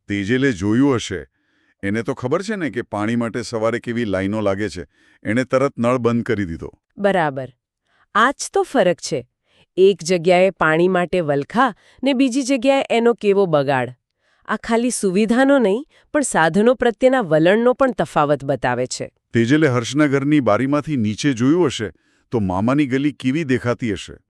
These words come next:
Speaker 2: સાવ રમકડા જેવી નાની નાની. એને ઊંચાઈથી ડર પણ લાગ્યો. આ બે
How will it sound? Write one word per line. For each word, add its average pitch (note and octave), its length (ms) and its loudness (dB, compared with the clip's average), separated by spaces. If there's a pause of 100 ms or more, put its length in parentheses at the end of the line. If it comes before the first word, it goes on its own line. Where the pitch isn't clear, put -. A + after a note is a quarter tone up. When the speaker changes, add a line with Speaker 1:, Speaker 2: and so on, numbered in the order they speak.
(120)
Speaker 2:
સાવ C#3 560 -6
રમકડા F3 560 0
જેવી F#3 340 -4
નાની F#3+ 440 -4
નાની. A#2 360 -10 (340)
એને D3 260 -4 (120)
ઊંચાઈથી G3 760 -4
ડર D#3 300 -4
પણ C#4+ 220 -4
લાગ્યો. A#2 480 -6 (540)
આ F#3+ 140 2
બે F3 220 2